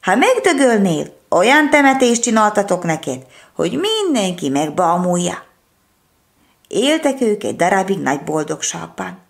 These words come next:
Egyszer a macska huncutul nyújtózkodott a kocikban, a király kocikjában.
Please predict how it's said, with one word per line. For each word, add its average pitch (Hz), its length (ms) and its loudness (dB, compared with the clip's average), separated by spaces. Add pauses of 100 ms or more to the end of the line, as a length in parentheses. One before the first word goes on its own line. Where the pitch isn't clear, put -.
(480)
Egyszer 508 340 -6
a 147 100 -8
macska 339 400 -4 (500)
huncutul 233 640 0
nyújtózkodott 180 760 -4
a 190 120 -8
kocikban, - 600 -12 (720)
a 494 180 -4
király 147 360 0
kocikjában. - 840 -10